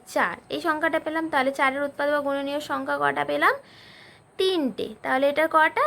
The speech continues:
নির্দিষ্ট। হুম, অসংখ্য না নির্দিষ্ট, তাহলে হয়ে যাবে কি? নির্দিষ্ট। এবারে বলেছে দেখো, নয়ের উৎপাদকের গাছ তৈরি করি। তাহলে নয়ের উৎপাদকের গাছ কি হয়ে যাবে?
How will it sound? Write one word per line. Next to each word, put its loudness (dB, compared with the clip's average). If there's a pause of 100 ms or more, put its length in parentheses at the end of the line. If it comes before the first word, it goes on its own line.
নির্দিষ্ট। -4
হুম, -14
অসংখ্য -2
না 0
নির্দিষ্ট, -4
তাহলে 2
হয়ে 0
যাবে -2
কি? -2
নির্দিষ্ট। -4 (600)
এবারে 2
বলেছে 2
দেখো, 2 (640)
নয়ের 2 (440)
উৎপাদকের 0
গাছ 4 (120)
তৈরি -2
করি। -10 (100)
তাহলে -6
নয়ের -2
উৎপাদকের -4
গাছ -2
কি -6
হয়ে 2
যাবে? 0